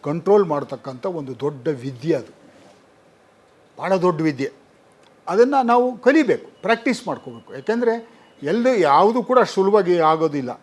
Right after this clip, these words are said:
ಪ್ರಾಕ್ಟೀಸ್ ಮಾಡ್ಕೋಬೇಕು. ಅದ್ರ ಮೂಲಕವಾಗಿ ನಾವು ನಮ್ಮ ಬದುಕನ್ನು ಸುಧಾರಿಸ್ಕೋಬೋದು. ಮತ್ತು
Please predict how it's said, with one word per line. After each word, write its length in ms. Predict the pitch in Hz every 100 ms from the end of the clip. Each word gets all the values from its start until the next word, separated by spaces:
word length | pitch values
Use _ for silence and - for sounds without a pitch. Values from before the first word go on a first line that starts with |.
| _ _ _ -
ಪ್ರಾಕ್ಟೀಸ್ 440 | 175 190 240 -
ಮಾಡ್ಕೋಬೇಕು. 460 | 160 135 135 135 139
ಅದ್ರ 140 | 139
ಮೂಲಕವಾಗಿ 520 | 143 196 202 156 139
ನಾವು 240 | 131 131 180
ನಮ್ಮ 220 | 139 135
ಬದುಕನ್ನು 560 | 120 139 - 147 247 - _ -
ಸುಧಾರಿಸ್ಕೋಬೋದು. 840 | - 180 214 - - 110 104 - _ _ _ _ _ _ 226
ಮತ್ತು 400 | 240 254 277